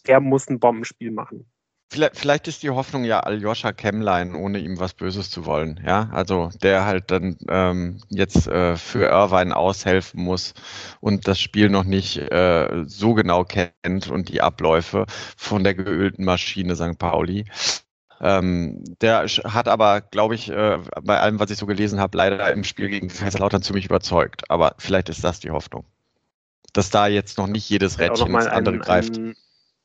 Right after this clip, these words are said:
Speaker 1: ich konnte vielleicht auch noch mal einen Satz dazu sagen. Also mir hat der Name ehrlicherweise vor der Gegnervorbereitung jetzt auch überhaupt nichts gesagt. Ähm,
Speaker 2: Nee.
Speaker 1: neunzehn Jahre alt, äh,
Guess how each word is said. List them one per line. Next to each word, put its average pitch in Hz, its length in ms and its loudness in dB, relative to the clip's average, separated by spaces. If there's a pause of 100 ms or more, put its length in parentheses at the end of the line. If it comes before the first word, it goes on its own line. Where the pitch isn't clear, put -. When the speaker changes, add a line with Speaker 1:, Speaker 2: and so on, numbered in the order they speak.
(460)
Speaker 1:
ich - 60 -20
konnte 113 180 -10
vielleicht 110 180 -8
auch 110 60 2
noch 107 60 -8
mal 107 100 -4
einen 104 200 -4
Satz 104 180 -4
dazu 113 280 -8
sagen. 107 280 2
Also 101 140 -6
mir 104 100 -2
hat 104 80 -4
der 110 80 -4
Name 104 240 0
ehrlicherweise 104 520 -6
vor 107 200 -10
der 104 260 -2 (680)
Gegnervorbereitung 104 760 -2
jetzt 101 180 -8
auch - 200 -8
überhaupt 101 380 -2
nichts - 180 -12
gesagt. 98 440 -2 (100)
Ähm, 104 200 0
Speaker 2:
Nee. 101 220 4 (360)
Speaker 1:
neunzehn 117 460 4
Jahre 110 280 4
alt, 110 320 0
äh, 107 400 -2